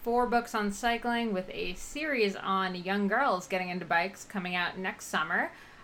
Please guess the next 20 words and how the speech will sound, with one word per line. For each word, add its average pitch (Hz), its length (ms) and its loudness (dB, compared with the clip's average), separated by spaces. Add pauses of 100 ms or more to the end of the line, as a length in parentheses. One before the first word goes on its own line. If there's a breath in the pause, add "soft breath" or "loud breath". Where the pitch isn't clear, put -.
uh, 165 140 -2
which 190 160 -4
I'm 180 260 -4
very 202 380 2
excited 202 400 0
about. 269 280 4
I - 120 -2
also 190 400 2
write 190 240 4
about 185 340 4
all 190 200 4
different 202 420 -4
kinds 180 400 -4
of 175 320 -2
sports, 202 720 0
fitness, 196 640 -2
nutrition, 185 920 -2
outdoors, 185 720 0
fun 190 300 0
stuff. 208 560 0